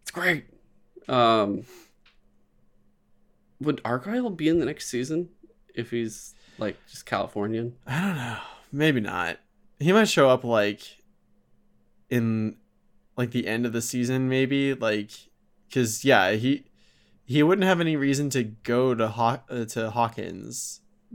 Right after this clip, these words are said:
Speaker 2: but 'cause, yeah,
Speaker 1: He wasn't
Speaker 2: he
Speaker 1: even there at the end either.
Speaker 2: Yeah, so, like,
Speaker 1: He was
Speaker 2: he
Speaker 1: already
Speaker 2: might,
Speaker 1: gone.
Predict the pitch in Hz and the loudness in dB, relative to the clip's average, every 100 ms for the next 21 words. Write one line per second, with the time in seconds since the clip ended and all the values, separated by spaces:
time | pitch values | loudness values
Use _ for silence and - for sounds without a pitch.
0 | 139 _ - 123 110 107 104 87 - _ | -20 _ -2 2 4 4 0 -4 -10 _
1 | _ - 117 123 123 - 151 175 127 127 | _ -10 -4 2 4 6 8 8 8 6
2 | 120 113 110 101 101 - - _ _ _ | 6 4 4 2 -2 -6 -10 _ _ _
3 | _ _ 120 101 73 - 160 - 139 131 | _ _ -2 0 -2 -6 -12 -6 0 4
4 | 139 175 160 160 95 98 - | 6 6 6 4 0 -2 -4